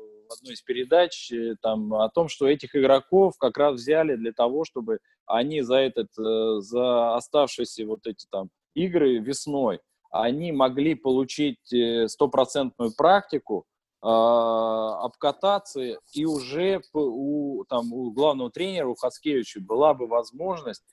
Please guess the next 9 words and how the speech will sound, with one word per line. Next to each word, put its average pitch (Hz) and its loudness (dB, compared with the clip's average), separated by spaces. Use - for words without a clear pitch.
э, 110 4
составить 147 0
полное 151 0
впечатление, 135 -2
готовы 151 4
ли 143 4
они 139 0
или 131 0
нет. 113 -2